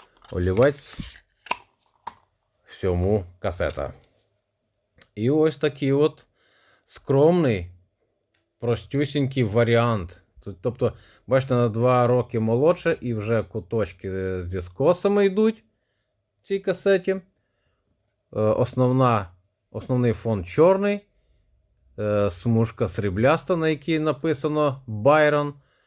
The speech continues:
Love Noise High Quality К Л шістдесят. І для, е, м, е, як б-, як, е, як би це, для підписки, е,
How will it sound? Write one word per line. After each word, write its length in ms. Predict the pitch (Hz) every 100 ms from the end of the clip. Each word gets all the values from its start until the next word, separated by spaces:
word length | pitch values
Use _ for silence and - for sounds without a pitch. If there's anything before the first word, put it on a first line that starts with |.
| _
Love 340 | - 139 143 139
Noise 340 | 139 139 135
High 320 | 135 131 135
Quality 520 | - 131 131 120 127 117 _ _ _
К 200 | 127 120
Л 300 | - 127 123 -
шістдесят. 720 | - 123 110 120 - 135 123 - - - _ - - - -
І 220 | 196 220
для, 460 | 185 147 165 165 151 135 - - - -
е, 60 | 123 123 120 120 117 113 110 - _ - 117 - -
м, 120 | 120
е, 300 | 117 113 110 - - - - -
як 380 | 107 110 95 98
б-, 200 | 101 104
як, 160 | 113 98
е, 360 | - 104 101 101
як 200 | 101 95
би 80 | 92
це, 280 | 90 95 87 - _ _ - _ - - _ - -
для 640 | 90 90 98 110 113 117
підписки, 920 | - 127 113 - 131 131 117 - 120 113
е, 180 | 104